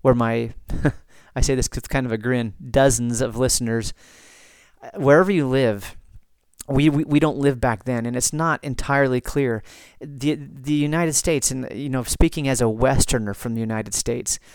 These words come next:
there's a lot of romanticism that has grown up around the West. You know, th-, think, if you're not from the Western United States, you're either from the Eastern States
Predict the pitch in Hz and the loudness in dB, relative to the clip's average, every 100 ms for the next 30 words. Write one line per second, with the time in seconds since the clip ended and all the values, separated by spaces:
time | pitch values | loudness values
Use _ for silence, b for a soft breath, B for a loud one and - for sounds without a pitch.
0 | B B B B B B _ _ _ - | B B B B B B _ _ _ 4
1 | 160 170 180 185 196 165 151 180 170 160 | 4 6 4 4 4 2 0 0 2 0
2 | 185 - - 107 113 123 127 120 135 135 | 0 0 0 -2 -2 0 0 0 0 2
3 | 143 156 139 139 139 135 b b b b | 0 0 0 0 -2 -6 b b b b
4 | - 127 156 143 135 170 123 - - 139 | -20 -2 0 0 2 2 2 -2 -2 -2
5 | 135 156 - - 160 214 151 135 170 175 | 0 -2 -4 -10 -6 -6 -6 -8 -6 -4
6 | 196 - - 190 180 143 139 - 135 135 | -4 -6 -4 -2 0 0 -2 -6 -6 -4
7 | - 120 - 127 127 - 120 131 151 - | -4 -6 -6 -4 -4 -2 -2 -2 -4 -4
8 | 147 - 151 147 | -4 -2 -4 -4